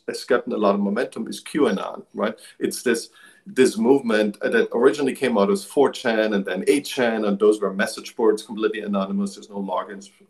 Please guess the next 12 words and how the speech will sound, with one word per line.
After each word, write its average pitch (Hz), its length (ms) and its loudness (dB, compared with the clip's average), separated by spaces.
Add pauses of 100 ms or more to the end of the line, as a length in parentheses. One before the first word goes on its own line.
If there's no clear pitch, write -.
(180)
required 110 640 2
or 92 320 -2
even 95 280 -8
encouraged, 101 600 -6
as 98 100 -14
far 95 180 -8
as 95 140 -10
I 90 80 -8
know. 87 240 -8 (960)
And 113 260 -2 (140)
<laughs> - 120 -20
they, 143 160 6